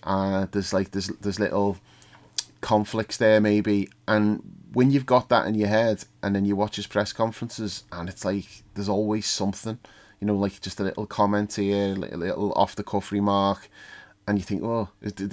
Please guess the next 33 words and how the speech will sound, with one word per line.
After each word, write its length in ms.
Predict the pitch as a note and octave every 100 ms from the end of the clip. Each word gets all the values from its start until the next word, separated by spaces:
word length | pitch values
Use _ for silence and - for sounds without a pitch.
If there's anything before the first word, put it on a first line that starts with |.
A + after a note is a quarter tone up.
| -
is, 100 | G2
does 240 | - G#2+
he 80 | G2+
mean 240 | G#2 B2
something 300 | B2 - -
by 200 | B2+ B2
that? 280 | A#2+ B2 -
Is 100 | -
there 80 | A2
more 220 | A2 A2
to 200 | - A#2
that? 160 | A#2+ A2+
Or 160 | - F#2+
is 40 |
he 80 | F#2+
just 240 | F2+ -
saying, 240 | G2+ G2 G#2
s-, 160 | -
he's 140 | - -
just, 360 | G2+ - - - - -
you 40 | G2+
know, 60 |
he's 80 | G2
not 140 | G#2+ -
really 200 | G#2 G2+
thinking 360 | G#2+ G#2+ A2
about 200 | G#2+ G#2
what 100 | G#2
he's 100 | G#2+
saying? 280 | - G2 F#2
Or 260 | - G#2 G2+
is 180 | G2 G2
that 260 | F#2+ -